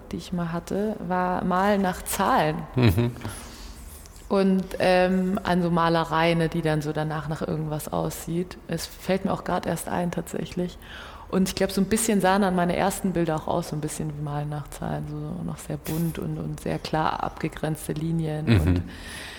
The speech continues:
Speaker 1: ähm, ja, und so hat sich das dann entwickelt und dann hab ich halt einfach nicht mehr aufgehört. Aber das waren auch so Momente halt, die sich ergeben haben.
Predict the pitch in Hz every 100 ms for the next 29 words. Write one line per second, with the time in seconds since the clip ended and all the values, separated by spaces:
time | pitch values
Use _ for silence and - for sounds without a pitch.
0 | - - - 165 160 160 160 156 160 -
1 | - - - - - - - 160 170 170
2 | 185 - - - 180 170 170 196 165 156
3 | 156 165 170 175 165 165 165 - 151 -
4 | - - 151 151 - 156 156 160 - 170
5 | 175 175 180 156 151 147 156 151 147 151
6 | 160 151 - - - 185 160 143 139 139
7 | 143